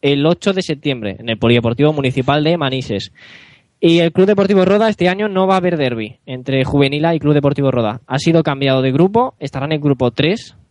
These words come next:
donde grupo tres, que por cierto, el grupo tres, que es, es el de la Aragón, Baleares y Cataluña.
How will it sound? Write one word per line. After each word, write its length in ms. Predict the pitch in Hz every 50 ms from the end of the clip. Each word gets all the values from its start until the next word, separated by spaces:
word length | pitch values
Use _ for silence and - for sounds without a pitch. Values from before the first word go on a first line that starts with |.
| _ _
donde 760 | 135 123 131 131 131 127 127 127 123 120 120 120 117 113 113
grupo 260 | 117 143 160 165 156 139
tres, 280 | 151 160 175 175 -
que 260 | _ - 143 127 120
por 160 | 120 - 135 -
cierto, 340 | 135 131 131 - 165 180 _ _ _ _ _ _ _ _ _ _ _ _ _ _ _ _ _ _ _ _ _ _ _ _ _ _ _ _ _ _ _ _ _ _ _ _ -
el 140 | 131 123 123
grupo 240 | 139 147 165 160
tres, 180 | 143 170 165 -
que 80 | - 127
es, 160 | 127 - 139
es 300 | 131 127 135 139 - 165
el 120 | 160 147
de 100 | 143 139
la 600 | 139 127 120 120 117 113 110 107 107 104 98 98
Aragón, 720 | - - - 123 123 127 127 127 147 185 202 220 240 208 _
Baleares 580 | 107 135 135 131 131 143 160 180 190 - - 185
y 100 | 190 -
Cataluña. 720 | - - 160 143 - 127 123 135 131 110 90 90 -